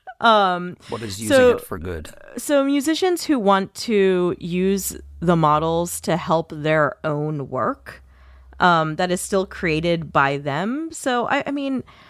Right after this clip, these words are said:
Speaker 1: I like the idea of artists being able to have a sounding board for their own work.
Speaker 2: Right, so there's A I as the kind of artistic amanuensis.
Speaker 1: Mm-hmm.
Speaker 2: I just had to throw that word in there, sorry.
Speaker 1: <laughs> Mm-hmm.
Speaker 2: Um,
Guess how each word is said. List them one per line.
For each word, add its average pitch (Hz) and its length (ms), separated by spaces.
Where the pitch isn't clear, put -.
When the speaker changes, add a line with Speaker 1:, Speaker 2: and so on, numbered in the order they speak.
Speaker 1:
I 240 140
like 262 260
the 294 140
idea 185 500
of 160 160
artists 170 340
being 170 200
able 156 160
to 160 80
have 151 260
a 143 80
sounding 131 500
board - 380
for - 240
their 156 220
own 139 200
work. - 480
Speaker 2:
Right, 110 220
so - 100
there's 123 220
A 120 180
I 123 220
as 101 180
the 87 140
kind 95 400
of 87 120
artistic 95 520
amanuensis. 87 1000
Speaker 1:
Mm-hmm. 220 480
Speaker 2:
I - 40
just - 180
had - 140
to - 80
throw - 220
that - 180
word 73 180
in 67 140
there, 311 160
sorry. 226 180
Speaker 1:
<laughs> - 300
Mm-hmm. 208 840
Speaker 2:
Um, 92 720